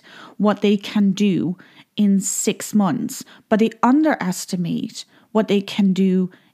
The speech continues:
in five years or two years or even in a year. We want to use all of that. We don't want to. And what I said,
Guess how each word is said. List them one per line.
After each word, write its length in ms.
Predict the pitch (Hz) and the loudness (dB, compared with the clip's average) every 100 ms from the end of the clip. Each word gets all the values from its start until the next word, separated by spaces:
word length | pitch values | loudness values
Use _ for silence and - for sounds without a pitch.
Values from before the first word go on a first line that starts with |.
| - | -6
in 480 | 190 185 180 180 170 _ _ _ _ - | -2 0 0 0 -4 _ _ _ _ -20
five 640 | _ 262 214 202 196 190 | _ -2 0 2 2 4
years 560 | 208 240 185 - - - | 4 4 2 -2 -10 -8
or 240 | 180 175 | -4 -2
two 280 | 170 - 233 | -4 0 2
years 520 | 226 202 90 - - - | 4 2 0 -6 -10 0
or 140 | 202 | 2
even 300 | 185 202 220 | 4 4 4
in 120 | 214 | 4
a 60 | 208 | 4
year. 480 | 196 214 196 - - _ _ _ _ | 4 2 2 -2 -8 _ _ _ _
We 260 | 196 220 247 | 0 4 4
want 440 | 262 233 220 220 - | 4 4 4 2 2
to 140 | 220 | 0
use 680 | 208 196 196 196 208 208 202 _ _ - | 2 0 0 2 2 0 -2 _ _ -2
all 200 | 202 196 | 2 2
of 140 | 190 | 0
that. 420 | - - - - - _ _ _ _ _ _ | -2 -4 -6 -14 -14 _ _ _ _ _ _
We 140 | - 214 | 0 2
don't 280 | 214 220 220 | 4 4 4
want 180 | 208 196 | 2 0
to. 220 | 202 - - _ _ _ _ _ | -4 -6 -12 _ _ _ _ _
And 280 | - 208 208 | 2 4 4
what 160 | 208 220 | 4 4
I 80 | 220 | 2
said, 540 | - 220 202 202 - | 2 2 2 -2 -6